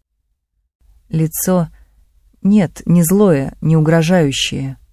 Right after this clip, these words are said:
уставшее. «Пустишь?»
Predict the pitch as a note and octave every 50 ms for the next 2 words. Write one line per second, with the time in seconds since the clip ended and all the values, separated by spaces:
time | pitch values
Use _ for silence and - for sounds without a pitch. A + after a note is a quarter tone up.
0 | _ - - _ _ _ _ _ _ _ _ _ _ _ - F3+ - - - G3+
1 | F3 - - - - - - D3+ C#3+ - _ _ _ _ _ _ _ _ _ _
2 | _ _ _ _ _ _ _ _ _ _ _ _ _ _ _ _ _ _ _ _
3 | _ _ _ _ G#3+ A3 G#3 - - C#3 A#2+ - -